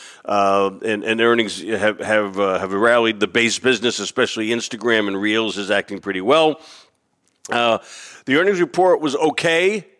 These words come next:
but the stock sold off. And my whole thing is, if earnings don't make stocks go up, what's gonna? And, uh, in the case of, um, of, uh, of Meta, uh, you know, it,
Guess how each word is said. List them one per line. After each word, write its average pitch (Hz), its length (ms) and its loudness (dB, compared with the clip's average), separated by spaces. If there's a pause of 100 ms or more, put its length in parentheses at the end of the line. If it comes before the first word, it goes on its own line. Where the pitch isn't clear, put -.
but 151 180 0
the 151 100 -8
stock 156 320 0
sold 147 280 2
off. 143 360 2
And 117 360 -2 (320)
my 139 260 2
whole 156 240 4
thing 120 360 0
is, 120 380 0
if 120 160 -4
earnings 147 320 2
don't 135 200 2
make 127 160 0
stocks 120 360 -2
go 117 200 -2
up, 127 160 0
what's 117 200 -4
gonna? 104 440 0 (260)
And, 113 400 0 (460)
uh, 113 240 2
in 120 140 -2
the 117 80 0
case 139 380 0
of, 113 440 -2
um, 101 420 2 (800)
of, 95 420 -2
uh, 95 220 2
of 95 220 -4
Meta, 131 400 2 (480)
uh, 101 640 0 (400)
you 120 160 0
know, 104 180 0
it, - 260 -12